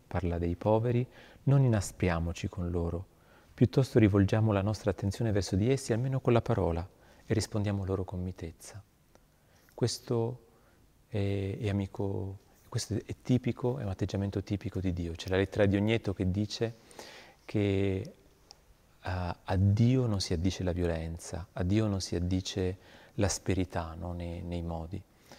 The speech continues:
che i suoi figli, no? Che siamo noi piano piano, custodendo la, il dialogo con Lui, attraverso la mortificazione anche di queste nostre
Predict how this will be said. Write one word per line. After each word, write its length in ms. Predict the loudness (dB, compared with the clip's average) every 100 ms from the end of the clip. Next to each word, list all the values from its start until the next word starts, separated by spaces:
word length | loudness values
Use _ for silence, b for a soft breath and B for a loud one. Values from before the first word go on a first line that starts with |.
| B B
che 120 | 0
i 20 | 0
suoi 180 | 0
figli, 380 | -4 0 -2 -2
no? 220 | -6 -8
Che 100 | -8
siamo 300 | -8 -6 -4
noi 180 | -2 -2
piano 240 | -2 -4 -6
piano, 460 | -6 -6 -6 -10 -16 B B B -8
custodendo 600 | -4 0 0 2 2 2
la, 120 | 2
il 160 | 2
dialogo 340 | 4 4 2 0
con 220 | -2 -4
Lui, 300 | -2 -2 -4 -10 B B B
attraverso 960 | -14 -8 -4 -2 -2 -6 -4 -2 -2 -2 -8 B B B -6
la 280 | -2 0 2
mortificazione 880 | 2 2 0 -2 -2 -2 -2 0 0
anche 180 | -2
di 100 | -2
queste 320 | -2 -2 -2 0
nostre 560 | 0 0 -2 0 0